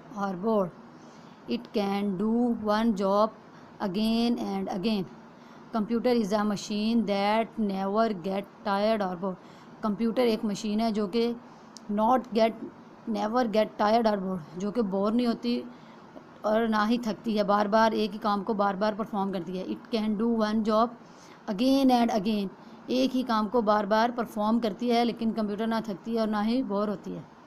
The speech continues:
नेक्स्ट वन हमारे पास है large storage capacity of computer। आंसर,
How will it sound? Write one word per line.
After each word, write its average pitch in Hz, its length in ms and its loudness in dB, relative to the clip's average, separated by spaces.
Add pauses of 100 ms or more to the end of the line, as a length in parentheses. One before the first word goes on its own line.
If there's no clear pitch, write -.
(1200)
नेक्स्ट 233 240 2
वन 240 120 0
हमारे 226 200 2
पास 226 180 0
है 233 220 -2 (560)
large 220 460 6 (100)
storage 214 440 2
capacity 208 440 0
of 233 180 6 (420)
computer। 214 440 0 (4000)
आंसर, 190 380 -4